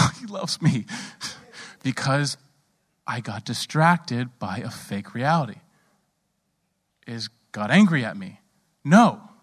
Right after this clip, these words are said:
The heavenly reality is, I'm his pleasure, right? We are his pleasure. We are his joy. Now, I wanna, I wanna go off, um,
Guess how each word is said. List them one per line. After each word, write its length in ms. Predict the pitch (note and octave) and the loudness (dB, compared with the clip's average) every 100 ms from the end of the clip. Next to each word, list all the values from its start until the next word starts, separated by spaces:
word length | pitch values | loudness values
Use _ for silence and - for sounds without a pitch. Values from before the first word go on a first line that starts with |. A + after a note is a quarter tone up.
| _ _ _ _ _ _ _ _ _ | _ _ _ _ _ _ _ _ _
The 140 | - A#2 | -10 2
heavenly 360 | F3 B3+ A#3+ | 6 8 8
reality 420 | F3 C#3+ C3 B2 A#2 | 6 6 4 4 -2
is, 320 | A2 - - _ - _ _ _ _ _ _ _ _ - | -6 -6 -8 _ -20 _ _ _ _ _ _ _ _ -8
I'm 220 | C3 B2+ | -2 -2
his 320 | A2+ A#2+ G#2+ - | -2 -4 -6 -10
pleasure, 680 | - - B2+ A#2 - - - _ _ _ _ _ _ _ | -14 -10 -10 -10 -14 -18 -20 _ _ _ _ _ _ _
right? 140 | A2 A#2 | -8 -6
We 140 | B2+ | -4
are 120 | B2+ | -4
his 160 | A#2+ - | -6 -8
pleasure. 320 | - C3+ A2 | -4 -4 -4
We 140 | A2 B2+ | -6 -6
are 180 | A2+ A2 | -6 -8
his 340 | A2 G#2 - _ - _ - | -8 -10 -12 _ -20 _ -18
joy. 460 | - A2+ A2 G2+ F#2 - - _ _ _ _ _ _ _ _ _ _ _ _ _ _ _ _ _ _ _ _ _ _ | -10 -8 -8 -10 -14 -18 -20 _ _ _ _ _ _ _ _ _ _ _ _ _ _ _ _ _ _ _ _ _ _
Now, 160 | C3+ C3 | -8 -6
I 20 | |
wanna, 300 | C#3 C#3+ C3+ | -4 -4 -4
I 100 | C3+ | -6
wanna 220 | C3+ C#3+ C3+ | -4 -4 -4
go 200 | C3+ B2+ | -6 -6
off, 300 | B2 A#2 B2 | -8 -8 -10
um, 280 | A2 G#2 | -10 -12